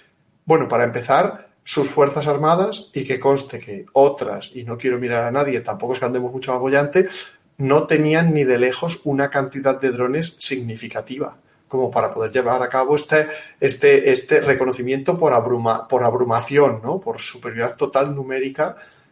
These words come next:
de, de, de que el enemigo no puede detenerte, ni detectarte o derribarte de, de los cientos o miles que le mandas, ¿no? Pues hazme, hazme esas entonces, Juan Luis, si quieres.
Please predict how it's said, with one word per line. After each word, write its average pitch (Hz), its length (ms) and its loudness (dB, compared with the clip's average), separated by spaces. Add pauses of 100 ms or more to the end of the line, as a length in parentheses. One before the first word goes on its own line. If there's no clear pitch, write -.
de, 113 320 2
de, 98 280 -4
de 90 200 -16
que 110 100 -8
el 107 60 -2
enemigo 104 300 -4
no 135 140 0
puede 123 220 0
detenerte, 123 580 -2
ni 139 140 -2
detectarte 117 640 -6
o 156 60 -2
derribarte 113 680 -4
de, - 200 -16
de - 140 -20
los - 200 -16
cientos 123 360 -6
o 113 60 -2
miles 123 260 -4
que - 100 -20
le 107 100 -18
mandas, - 480 -10
¿no? 160 160 -16 (840)
Pues - 340 0
hazme, 151 300 4 (180)
hazme 151 300 2
esas 113 240 -8
entonces, 113 340 -12
Juan 117 160 -6
Luis, 113 180 -8
si 110 100 -10
quieres. - 520 -14